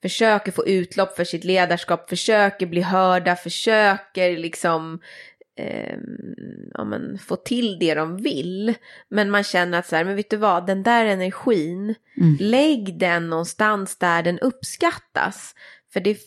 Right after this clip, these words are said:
Speaker 1: finns så mycket bra chefer där ute, så mycket roliga arbetsplatser, så mycket fantastiska företag.
Speaker 2: Mm.
Speaker 1: Och det är lite som jag själv där, så här, jag skulle inte varit kvar på, eller jag var ju inte det heller. Jag sa ju upp mig, liksom, våga göra det.
Speaker 2: Mm.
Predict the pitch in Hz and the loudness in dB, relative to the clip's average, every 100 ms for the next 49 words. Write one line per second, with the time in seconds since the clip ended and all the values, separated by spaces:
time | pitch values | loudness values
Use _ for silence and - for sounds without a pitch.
0 | - 294 285 269 - - - 440 427 294 | 0 4 4 2 -4 -10 0 4 4 4
1 | 196 180 170 165 156 156 139 131 - - | 0 -4 -4 0 0 0 -2 -2 -4 -4
2 | - - 180 - 269 240 233 220 220 208 | -4 -4 -6 -2 -2 0 2 4 4 4
3 | 214 156 202 185 - 202 202 - - 180 | 2 4 2 -2 -4 -2 -2 -4 -2 0
4 | 208 247 240 220 208 190 202 - 190 160 | 0 0 0 0 -2 -2 -2 -4 -4 -4
5 | - 226 226 208 185 269 277 208 - 160 | 0 2 4 4 2 2 4 4 0 -4
6 | - 190 160 151 226 254 262 226 214 196 | 2 6 6 6 4 2 2 0 0 0
7 | 196 - 277 240 170 156 151 170 139 147 | 0 2 2 2 0 0 0 -2 -6 -2
8 | 190 233 277 294 311 - 226 320 453 - | -2 0 0 0 -2 -2 2 4 2 2
9 | 226 226 226 208 311 302 226 151 127 143 | 2 2 2 4 2 2 0 0 0 0
10 | 160 208 - 262 247 294 - 202 175 160 | 0 0 0 0 2 0 -2 0 0 0
11 | - - - 147 156 196 277 302 262 233 | -10 -14 -10 -8 -8 -6 0 4 4 2
12 | 247 392 339 165 98 90 - - - 170 | 0 0 2 2 2 -2 -4 -8 2 4
13 | 156 | 4